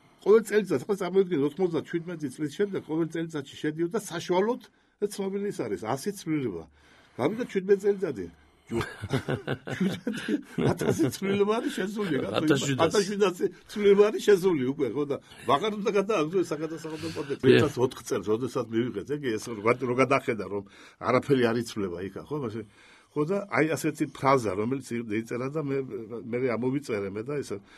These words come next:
Speaker 1: და სხვადასხვა, მე და ბატონი ნიკო ხარი დამიჭირე, ერთად ვიბრძოდით, თორი რო არის, სასტუმრო, იქ სამჯერ ჩავატარეთ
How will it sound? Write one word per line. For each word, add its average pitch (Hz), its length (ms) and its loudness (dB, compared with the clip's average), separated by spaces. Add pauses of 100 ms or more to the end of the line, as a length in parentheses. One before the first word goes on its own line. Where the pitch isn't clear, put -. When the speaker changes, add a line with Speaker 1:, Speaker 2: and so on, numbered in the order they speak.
(120)
Speaker 1:
და 104 180 -2
სხვადასხვა, 123 680 -2 (260)
მე 113 100 2
და 135 180 2 (120)
ბატონი 127 420 0
ნიკო 113 320 -2 (160)
ხარი 127 320 0
დამიჭირე, 123 480 0
ერთად 107 240 -4
ვიბრძოდით, 113 480 -2 (340)
თორი 117 300 0
რო 113 160 0
არის, 98 200 -2 (380)
სასტუმრო, 110 540 -2
იქ 98 80 -8
სამჯერ 117 320 -4
ჩავატარეთ 117 580 -4